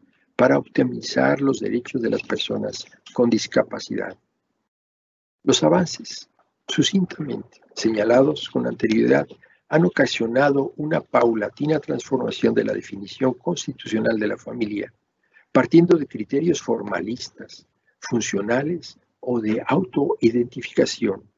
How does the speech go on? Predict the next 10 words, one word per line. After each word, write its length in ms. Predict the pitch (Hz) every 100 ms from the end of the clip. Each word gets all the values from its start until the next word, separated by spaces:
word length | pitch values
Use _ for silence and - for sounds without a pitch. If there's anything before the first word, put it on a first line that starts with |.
| _ _ _ _ -
al 120 | 120
reconocimiento 840 | 135 131 117 107 - 110 131 -
de 60 | 165
la 100 | 120
familia 440 | - 117 147 156
como 300 | 135 127 123
una 280 | 143 196 202
realidad 640 | 190 156 135 113 - 127 160
social 520 | - 175 - 143 160
cambiante. 800 | - 107 98 113 120 123 - -